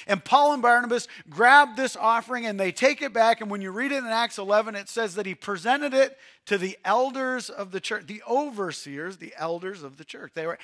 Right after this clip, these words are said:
acting as those who were giving oversight to the body. And then you see this, that when struggles came up in the church,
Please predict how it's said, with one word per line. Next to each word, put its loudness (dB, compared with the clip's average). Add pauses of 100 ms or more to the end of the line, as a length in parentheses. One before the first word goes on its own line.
(240)
acting -2
as -6
those -4
who -14
were -10
giving -10
oversight -10
to -16
the -18
body. -10 (1700)
And -2
then 4
you -2
see -4
this, 0
that -2
when -6 (140)
struggles 2
came -2
up 2
in -8
the -4
church, 0